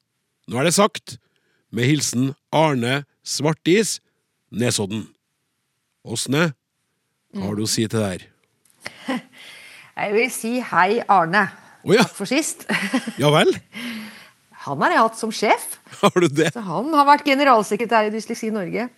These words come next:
Speaker 1: Nei, det er sant. Det var,
Speaker 2: Ja, det er
Speaker 1: altså,
Speaker 2: sant.
Speaker 1: eh, hvor lite land er Norge på en, eh, skala? Eh, veldig lite.
Speaker 2: Det er fascinerende. Så da vil jeg si at, eh, det er bra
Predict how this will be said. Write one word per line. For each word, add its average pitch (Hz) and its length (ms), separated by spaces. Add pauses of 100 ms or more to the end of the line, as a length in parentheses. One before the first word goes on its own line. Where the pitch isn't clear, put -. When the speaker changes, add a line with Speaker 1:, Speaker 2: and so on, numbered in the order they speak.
(100)
Speaker 1:
Nei, 143 200
det 135 80
er 123 80
sant. 170 280
Det 143 240
var, 143 260 (140)
Speaker 2:
Ja, 127 140
det - 120
er - 20
Speaker 1:
altså, 160 160
Speaker 2:
sant. - 240
Speaker 1:
eh, 156 220 (100)
hvor 185 240
lite 196 240
land 151 320
er 156 80
Norge 143 400
på 131 160
en, 147 200
eh, 143 440
skala? 139 380 (160)
Eh, 135 180
veldig 131 240
lite. 117 300 (600)
Speaker 2:
Det 196 140
er 160 60
fascinerende. 143 580
Så 196 160
da 208 160
vil 220 140
jeg 196 160
si 240 180
at, - 560
eh, 185 480
det 180 160
er 185 160
bra 196 220